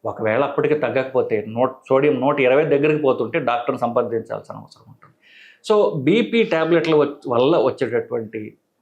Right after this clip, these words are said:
ఆ, మిగతా టాబ్లెట్ల వల్ల వచ్చే ప్రాబ్లమ్స్ ఏమిటి, వాటిని ఎలాగా మనం కరెక్ట్ చేసుకోవాలి గురించి వాళ్ళు మాట్లాడామండి. Hope you, ఈ వీడియో మీకు నచ్చిందని నేను నమ్ముతున్నాను.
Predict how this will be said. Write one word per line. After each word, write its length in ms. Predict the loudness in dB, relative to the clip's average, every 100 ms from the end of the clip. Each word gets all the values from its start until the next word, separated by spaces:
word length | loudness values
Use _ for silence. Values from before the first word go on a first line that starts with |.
| -12
ఆ, 100 | -10
మిగతా 380 | -6 -4 -2 -2
టాబ్లెట్ల 500 | -2 -2 0 0 2
వల్ల 320 | 2 2 -2 -4 -6
వచ్చే 220 | -4 -4
ప్రాబ్లమ్స్ 580 | -2 -2 0 0 -2 -6
ఏమిటి, 400 | -6 -10 -14 -18 _ _ _ -4
వాటిని 320 | -4 -4 -6
ఎలాగా 640 | -2 0 0 0 0 -2 -6
మనం 180 | -10 -6 -6
కరెక్ట్ 240 | -4 -2
చేసుకోవాలి 520 | -2 -2 -2 -2 -4 -8
గురించి 260 | -8 -4 -4
వాళ్ళు 180 | -4 -8
మాట్లాడామండి. 680 | -16 -16 -16 -20 -20 -12 -6
Hope 280 | -6 -6 -6
you, 60 | -4 -6
ఈ 100 | -8 -18 -20 -6
వీడియో 260 | 0 2 2
మీకు 220 | 0 -2
నచ్చిందని 500 | -2 0 2 2 2
నేను 260 | 0 -4 -10 _ -6
నమ్ముతున్నాను. 560 | -4 -4 -4 -6 -12